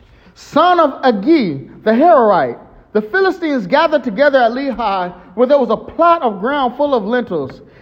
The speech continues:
And the army fled from the Philistines, but he took his stand in the middle of the plot, defended it, and killed the Philistines. And the Lord brought about a great victory.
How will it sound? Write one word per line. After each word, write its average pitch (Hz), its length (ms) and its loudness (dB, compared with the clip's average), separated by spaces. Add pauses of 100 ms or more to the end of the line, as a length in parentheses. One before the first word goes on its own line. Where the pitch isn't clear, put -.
And 247 140 0
the 254 100 0
army 330 440 2
fled 302 440 0
from 262 140 -2
the 226 80 -2
Philistines, 240 600 -4 (220)
but 240 340 0
he 392 520 2 (200)
took 269 180 -4
his 254 180 -2
stand 294 360 -4
in 254 60 -4
the 240 60 -4
middle 277 260 0
of 233 60 2
the 226 80 -2
plot, 240 600 -4
defended 285 580 -2
it, 220 360 0
and 240 180 -4
killed 330 280 0
the 240 80 -2
Philistines. 220 680 -2 (200)
And 226 120 0
the 240 80 4
Lord 262 680 2 (580)
brought 185 140 0
about 175 240 0
a 160 40 -2
great 220 340 0 (340)
victory. 139 760 -2